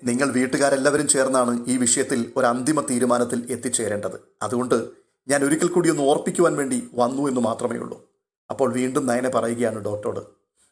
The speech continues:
"ഡോക്ടർ പറയുന്നത് പോലെ അത്രമാത്രമൊന്നും ഞാൻ ക്ഷീണിതയല്ല. എൻ്റെ മനസ്സിന് നല്ല ധൈര്യവുമുണ്ട്. എനിക്കൊന്നും സംഭവിക്കില്ല എന്നുള്ള വിശ്വാസത്തിലാണ് ഞാൻ.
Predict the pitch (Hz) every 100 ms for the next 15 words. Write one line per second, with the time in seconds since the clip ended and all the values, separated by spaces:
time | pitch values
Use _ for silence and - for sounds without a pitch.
0 | _ - 123 123 156 139 135 131 127 131
1 | 127 117 - 104 120 131 143 147 139 131
2 | 127 123 120 - 110 120 117 98 101 -
3 | - _ _ _ - 135 175 151 151 170
4 | 156 131 139 117 120 127 139 113 - -
5 | - _ 156 185 185 185 202 - 143 160
6 | 165 - 139 135 127 120 110 - - 123
7 | - 135 135 131 113 98 101